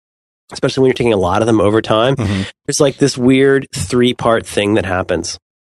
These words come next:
Speaker 1: that's very, very familiar to people, I think,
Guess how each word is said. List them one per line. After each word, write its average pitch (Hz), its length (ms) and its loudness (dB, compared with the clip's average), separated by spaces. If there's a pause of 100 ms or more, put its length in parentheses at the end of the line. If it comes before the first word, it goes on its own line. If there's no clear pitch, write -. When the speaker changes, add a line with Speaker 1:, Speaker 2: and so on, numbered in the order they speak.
(200)
Speaker 1:
that's - 160 -6
very, 107 540 0
very 92 400 -2
familiar 87 540 -2 (440)
to - 260 -2
people, 87 280 0
I 90 80 2
think, 90 300 -4